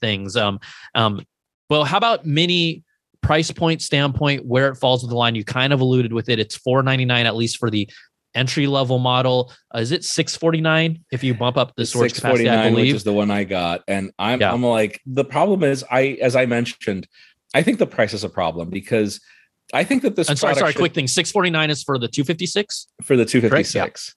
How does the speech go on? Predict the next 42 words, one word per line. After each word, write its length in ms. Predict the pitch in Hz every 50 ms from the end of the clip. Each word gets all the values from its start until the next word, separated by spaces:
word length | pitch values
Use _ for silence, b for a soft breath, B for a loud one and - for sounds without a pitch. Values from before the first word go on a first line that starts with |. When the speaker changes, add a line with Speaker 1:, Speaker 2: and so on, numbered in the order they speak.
| -
Speaker 1:
Gigs, 300 | 127 110 101 98 90 -
Speaker 2:
So 140 | - 180 160
Speaker 1:
yeah. 80 | - -
Speaker 2:
I 140 | 143 175 208
think 220 | - 294 277 -
that 140 | - 185 -
this 140 | 185 - -
product 380 | - - 147 139 139 127 123
should 220 | - - 135 120 120
not 240 | 123 120 120 113 113
be, 80 | 117 107
so 120 | - 127
it's 180 | 127 120 - -
three 280 | - 170 196 208 208 214
twenty-nine 520 | - - 185 170 156 139 127 120 120 120
for 140 | 117 - 117
sixty-four 640 | 107 - - 120 - - - 120 - _ 123 120 113
gigs 360 | 104 - 107 98 92 90 - - _
on 180 | 98 104 107 104
the 160 | 98 98 92 -
entry 300 | 104 113 113 110 - 113
level 280 | 104 98 95 90 87 -
iPad. 540 | - 85 90 92 92 85 92 82 73 73 -
Speaker 1:
Mm-hmm. 320 | 104 98 87 90 92 92 92 - -
Speaker 2:
I 100 | 120 143
think 220 | 151 - - 226 220
that 120 | - - 156
this 180 | 147 135 -
product 360 | - - 131 120 117 117 113 -
should 280 | - 113 98 92 95
not 260 | 101 107 101 98 - -
co-, 200 | - 117 107 -
cost 420 | - - - 98 98 - - _
more 200 | 107 98 95 92
than 180 | 87 87 87 87 - - - _
four 240 | - 113 110 110 107 104
twenty-nine, 600 | - - 98 87 78 73 76 76 57 60 57 50
like, 360 | 80 87 87 95 - - B B B B B B
in 160 | - 127 131 135
a 120 | 127 123
hundred 500 | 113 143 151 165 160 156 151 143 123 123
bucks 640 | 127 123 123 120 117 113 - - - - - - _